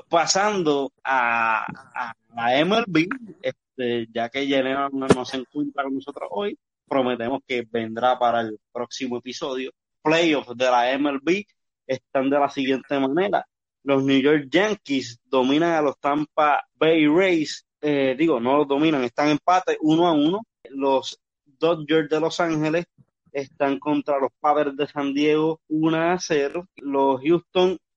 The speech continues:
Astros dominan a los Atléticos. Digo, de hecho, hoy,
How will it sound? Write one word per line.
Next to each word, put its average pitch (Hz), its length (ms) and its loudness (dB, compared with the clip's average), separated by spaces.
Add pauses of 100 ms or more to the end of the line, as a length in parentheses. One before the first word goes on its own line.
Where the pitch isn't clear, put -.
(100)
Astros 180 720 0
dominan 147 760 2
a 123 580 0
los 123 240 -2
Atléticos. 135 1160 -6 (180)
Digo, 160 240 2
de 135 140 4
hecho, 156 260 -2 (120)
hoy, 165 440 2